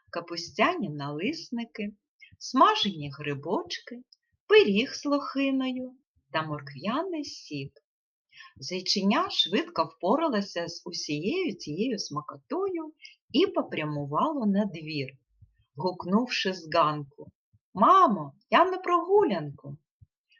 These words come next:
Зайчиха у відповідь лише похитала головою. От уже непосида. Зайченя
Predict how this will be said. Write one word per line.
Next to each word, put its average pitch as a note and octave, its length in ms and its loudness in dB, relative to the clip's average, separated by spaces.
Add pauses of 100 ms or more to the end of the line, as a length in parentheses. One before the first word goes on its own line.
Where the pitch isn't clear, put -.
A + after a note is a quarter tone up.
Зайчиха E3+ 840 2
у E3 60 -6
відповідь D#3+ 760 -4 (280)
лише G#3+ 320 2
похитала A#3+ 640 2
головою. D3+ 840 -2 (600)
От A4 360 4
уже D#3 320 -4
непосида. D3 1000 -8 (2250)
Зайченя F#4 640 0